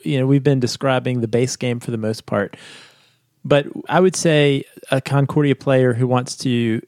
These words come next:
who likes the game and wants to expand their experience a little bit, the Salsa expansion is probably the one that adds the most interesting new newness to the game. And so the Salsa expansion, besides some additional maps,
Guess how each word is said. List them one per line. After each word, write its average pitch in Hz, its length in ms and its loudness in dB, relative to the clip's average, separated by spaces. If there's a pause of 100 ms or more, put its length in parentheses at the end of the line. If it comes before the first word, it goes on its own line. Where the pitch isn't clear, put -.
(180)
who 135 80 2
likes 139 260 2
the 156 80 -2
game 127 240 2
and 127 100 2
wants 127 240 -2
to 135 100 -4
expand 127 400 -2
their 113 80 -2
experience 135 500 -6
a - 20 -10
little 113 140 -2
bit, 113 240 -4
the 113 80 -2
Salsa 156 500 0
expansion 117 840 -4 (320)
is 170 80 -6
probably 220 280 2
the 147 120 4
one 135 280 4
that 123 160 0
adds 123 420 -4 (380)
the 131 80 -8
most 123 500 -4 (640)
interesting 131 640 0
new 131 540 4
newness 135 540 0
to - 160 -12
the 120 80 -8
game. 113 320 -6 (340)
And 143 80 -8
so 151 120 4
the 123 80 -2
Salsa 208 360 0
expansion, 135 800 -2
besides 139 400 2
some 143 120 2
additional 131 420 2
maps, 113 540 -4